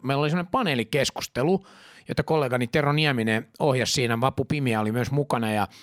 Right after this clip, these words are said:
nousi se keskustelu, että itse asiassa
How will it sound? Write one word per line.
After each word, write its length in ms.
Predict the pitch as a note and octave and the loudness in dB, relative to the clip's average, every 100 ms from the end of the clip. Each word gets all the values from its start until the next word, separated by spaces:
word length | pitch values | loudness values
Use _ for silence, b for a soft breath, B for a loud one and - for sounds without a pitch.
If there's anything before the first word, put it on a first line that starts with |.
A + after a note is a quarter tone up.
| B B B - | B B B 0
nousi 320 | A3+ B3+ G3 | 0 0 -2
se 100 | G3 | -2
keskustelu, 600 | A#3+ C4+ - - C3+ C3 | 0 -2 -4 -6 0 2
että 320 | B2 - D3 C#3+ _ _ - - _ _ | 2 2 -2 -2 _ _ -20 -20 _ _
itse 220 | F#3+ G3 | -2 0
asiassa 260 | F#3+ G#3+ G#3+ | -2 -2 -6